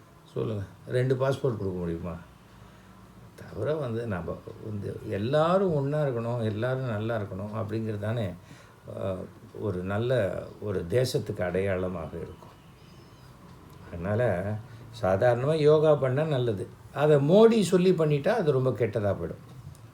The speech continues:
அவர் யார் சொல்றதுக்கு? அதனால தான் இப்போ நம்ம ஊர்ல பொதுவாகவே அந்த மெசேஜை பார்க்கறது கிடையாது. மெசஞ்சரை பார்க்குறாங்க. யார் சொல்றாங்க? அவங்க சொல்றது பிடிச்சா எடுத்துக்கலாம்.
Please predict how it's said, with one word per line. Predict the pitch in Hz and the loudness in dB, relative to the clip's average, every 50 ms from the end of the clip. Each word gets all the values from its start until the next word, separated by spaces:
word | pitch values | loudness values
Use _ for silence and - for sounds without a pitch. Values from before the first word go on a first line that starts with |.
| - - - | -20 -12 -6
அவர் | 107 104 117 131 147 170 165 | -2 0 2 2 4 4 4
யார் | 151 151 143 120 | 6 4 4 4
சொல்றதுக்கு? | 110 - - 90 87 87 - - - - - - - 98 | 2 -2 -4 -8 -8 -8 -12 -12 -16 -20 -18 -10 -4 -2
அதனால | 98 107 120 123 135 | -2 0 0 0 0
தான் | 147 170 | -2 -2
இப்போ | 151 131 - 117 | -4 -4 -2 -2
நம்ம | 104 101 101 98 104 | -2 0 0 0 0
ஊர்ல | 120 139 151 160 147 | 0 0 0 0 -2
பொதுவாகவே | 117 107 120 120 120 143 147 147 147 143 131 143 139 131 151 156 139 101 95 110 131 - - - - - - - - - - | -2 0 0 0 2 2 2 2 2 2 0 0 0 0 0 0 0 0 0 -2 -4 -8 -12 -18 -18 -18 -18 -18 -14 -8 -4
அந்த | 113 113 110 110 | -2 2 2 4
மெசேஜை | 110 117 135 160 - - 226 233 226 185 190 165 | 6 6 6 6 8 12 12 12 12 12 10 6
பார்க்கறது | 127 127 123 120 107 104 101 95 90 | 6 6 4 4 4 2 -2 -2 -2
கிடையாது. | 87 90 90 87 92 - - - - - - - - - - - - - - - - - - - - - 120 | -2 0 0 0 -2 -2 -4 -10 -12 -14 -14 -14 -14 -14 -14 -14 -14 -14 -14 -14 -14 -14 -14 -14 -12 -6 0
மெசஞ்சரை | 117 131 139 - - 208 208 208 185 190 170 151 120 110 | 2 4 4 8 10 10 10 10 10 8 8 8 6 4
பார்க்குறாங்க. | 117 107 92 - 87 87 85 80 78 76 95 | 4 2 2 0 0 -2 -2 -2 -4 -6 -2
யார் | 101 113 127 143 160 185 214 220 | 2 4 6 8 8 8 8 6
சொல்றாங்க? | 214 - - 170 139 120 110 104 98 87 82 80 73 82 82 - - - - - - - - - - - - - - - | 6 4 4 4 4 4 2 0 -2 -2 -4 -4 -8 -10 -12 -12 -14 -20 -20 -20 -20 -20 -20 -20 -20 -20 -20 -18 -10 -4
அவங்க | 101 107 120 127 120 117 113 | 0 2 2 2 2 0 0
சொல்றது | 110 - 151 156 175 180 208 208 190 202 180 - - - - | 0 2 2 4 4 4 2 2 2 0 0 -2 -4 -6 -4
பிடிச்சா | 135 131 135 123 - - - 196 220 - - - - | -2 0 0 -2 -2 0 4 4 4 4 2 0 0
எடுத்துக்கலாம். | 156 135 131 - - - 110 90 95 | 0 0 0 -4 -8 -8 -6 -6 -6